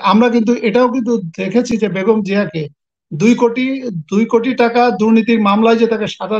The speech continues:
দেওয়া হয়েছে, হাসিনা আক্তার, ওনাকে যখন সাজা দেওয়া হয়, এই দুই কোটি টাকা কিন্তু এফডিআর করা ছিল এবং ওই দুই কোটি টাকা ওনাকে যখন সাজা দেওয়া হয় তখন সেটি ছিল ছয় কোটি টাকা এবং এখন এই মুহূর্তে আপনি যদি খোঁজ নেন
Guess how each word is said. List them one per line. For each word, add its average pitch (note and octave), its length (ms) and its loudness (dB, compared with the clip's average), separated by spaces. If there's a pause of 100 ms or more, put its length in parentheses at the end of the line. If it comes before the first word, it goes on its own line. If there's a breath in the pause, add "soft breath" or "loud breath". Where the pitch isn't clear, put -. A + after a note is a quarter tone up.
দেওয়া F#3 200 -2
হয়েছে, F3 260 -10 (400)
হাসিনা G#3+ 380 2
আক্তার, F3 300 -6
ওনাকে A3+ 240 2
যখন A#3 220 2
সাজা G#3 320 0
দেওয়া F#3 200 0
হয়, D3 140 -10 (340)
এই F#3 140 -4 (120)
দুই A#3+ 160 4
কোটি B3 240 2
টাকা A#3+ 220 2
কিন্তু A#3+ 140 2 (100)
এফডিআর B3 340 2
করা A#3+ 140 2 (100)
ছিল A#3 120 -4 (100)
এবং A#3+ 160 0
ওই G#3+ 60 -2 (140)
দুই G#3 160 -4
কোটি G#3 140 -4 (100)
টাকা G#3 180 -4 (480)
ওনাকে G#3+ 260 2
যখন A#3 220 2
সাজা G#3+ 280 2
দেওয়া A#3+ 120 4
হয় A#3+ 140 2
তখন A3 240 0
সেটি G3+ 220 -6
ছিল G#3+ 100 -6 (140)
ছয় A#3 220 0
কোটি E3+ 220 -4
টাকা D3 160 -14 (400)
এবং G3 160 2 (120)
এখন A#3 120 2 (140)
এই C4 160 6
মুহূর্তে C4 260 4 (120)
আপনি A3+ 120 2 (100)
যদি A3 200 0
খোঁজ A#3+ 240 4
নেন B3+ 100 2